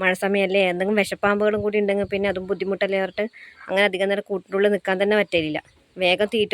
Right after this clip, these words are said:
കൊടുക്കും, ഒന്ന് അതിൻ്റെ ഉള്ളിലെല്ലാം നോക്കും. ഇപ്പോൾ സ്ഥിരമായിട്ട് പക്ഷേ ലൈറ്റ് ഇട്ട് വെക്കും കൂട്ടിൻ്റെ ഉള്ളിൽ. മഴയായ സമയത്ത് അധികം വെളിച്ചമില്ല അല്ലേ, അതുകൊണ്ട് കുഞ്ഞിക്കോഴികളുള്ളതുകൊണ്ട് സ്ഥിരമായിട്ട്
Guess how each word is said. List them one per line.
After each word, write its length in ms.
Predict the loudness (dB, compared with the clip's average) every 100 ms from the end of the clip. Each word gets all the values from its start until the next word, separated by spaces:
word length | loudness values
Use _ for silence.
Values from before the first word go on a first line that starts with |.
| 2
കൊടുക്കും, 300 | 2 0 -6 -6 -20 -16 -4
ഒന്ന് 120 | 0
അതിൻ്റെ 160 | 2 2
ഉള്ളിലെല്ലാം 280 | 0 2 2
നോക്കും. 240 | 0 -2 -6 -8 _ -2 -2
ഇപ്പോൾ 180 | 0 -2
സ്ഥിരമായിട്ട് 360 | 0 -2 0 0
പക്ഷേ 160 | -2 0
ലൈറ്റ് 260 | -2 -2 -4
ഇട്ട് 80 | -2
വെക്കും 180 | -2 -4 -6
കൂട്ടിൻ്റെ 280 | -4 -4 -2
ഉള്ളിൽ. 160 | 0 0 0
മഴയായ 400 | 2 2 0 0 -2
സമയത്ത് 320 | -2 -4 -2 -4 -6 -20 -18 -6 -4
അധികം 260 | 2 4 6
വെളിച്ചമില്ല 420 | 4 0 0 0 0
അല്ലേ, 120 | -4 -8 -10 -4
അതുകൊണ്ട് 340 | 0 2 2 2
കുഞ്ഞിക്കോഴികളുള്ളതുകൊണ്ട് 960 | 2 4 4 4 2 0 -2 -2 0 -2 -4 -20 -20 _
സ്ഥിരമായിട്ട് 380 | -4 0 2 2